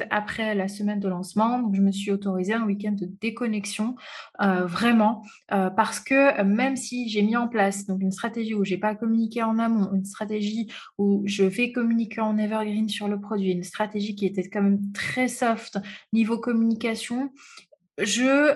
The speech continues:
euh, j'ai donné le meilleur de moi-même pour cette formation-là et puis je n'ai pas, euh, lésiné sur, euh, la longueur, ni la consistance, ni les efforts à mettre. Euh, donc, tous mes arbitrages se sont faits sur la communication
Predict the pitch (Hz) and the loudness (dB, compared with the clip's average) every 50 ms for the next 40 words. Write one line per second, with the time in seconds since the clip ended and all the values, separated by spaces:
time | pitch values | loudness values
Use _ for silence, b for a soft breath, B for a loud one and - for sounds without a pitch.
0 | - - 226 208 208 202 202 208 202 202 202 202 196 214 240 202 247 254 262 269 | 2 0 0 0 0 0 0 2 0 0 0 0 0 0 0 0 2 2 2 2
1 | 247 240 220 226 233 254 269 269 226 226 220 220 220 220 226 226 233 233 233 233 | 2 2 2 2 0 0 0 -2 -2 -2 -2 -2 -2 -2 -2 -2 -2 -2 -4 -6
2 | - 226 233 - 202 196 202 220 220 220 220 214 208 - 208 202 208 214 226 240 | -8 -10 -6 -4 -4 -4 -2 -4 -2 -2 -2 -4 -4 -4 -2 0 2 2 4 4
3 | 254 269 - - - 214 208 202 202 202 - 240 247 254 254 - - _ - 202 | 2 2 0 -2 -2 -6 -6 -6 -6 -8 -8 -6 -4 -4 -4 -4 -6 _ -6 -4
4 | 196 208 220 214 214 214 208 208 202 208 208 208 208 202 202 - - 247 247 254 | -4 -2 -2 -2 0 0 -2 -2 -2 0 0 0 0 -2 -2 0 0 2 4 4
5 | 262 262 - - - - 233 214 202 196 196 208 220 240 240 208 220 214 226 233 | 4 4 2 2 -2 -8 -8 -6 -4 -2 -2 -2 -2 0 -2 -2 -2 -2 -2 -2
6 | 247 254 254 247 - - - - 254 247 240 - - 208 196 190 190 190 185 185 | -2 -2 -4 -4 -6 -8 -6 -4 -4 -2 -2 -2 -2 -2 -4 -2 -2 -2 -2 -2
7 | 185 190 196 202 214 226 233 226 202 240 247 247 254 254 247 233 226 226 233 240 | 0 0 0 2 2 2 0 2 2 2 2 4 4 4 4 2 2 0 0 0
8 | 240 B B B B B - 202 196 202 233 233 - - 247 240 - - 262 254 | -2 B B B B B 0 0 0 2 -2 -4 -2 -4 -6 -8 -6 -4 -2 0
9 | 254 262 254 254 - 240 233 226 220 214 196 196 214 202 - 233 220 208 202 196 | 0 0 -2 -4 -2 -2 0 0 0 -2 -2 -2 -4 -2 -2 0 0 2 4 4
10 | 190 208 240 294 294 - - B B B B B B B B - 208 202 190 240 | 4 4 2 2 -2 -6 -12 B B B B B B B B -2 -2 -2 0 0
11 | 262 254 262 - - - - 277 285 277 247 254 240 226 240 233 - - 254 247 | -2 -2 -2 -6 -6 -4 -4 -2 0 0 2 2 2 0 -2 -4 -4 -2 -2 -2
12 | 240 - 233 208 214 208 202 208 220 202 - - 202 190 190 190 190 - 220 214 | -2 -4 -6 -6 -4 -4 -4 -4 -4 -6 -6 -4 -4 -2 -2 -2 -4 -4 -4 -2
13 | 214 214 208 202 202 196 190 196 - - 262 294 | 0 0 0 0 0 -2 -4 -4 -4 -4 -4 -4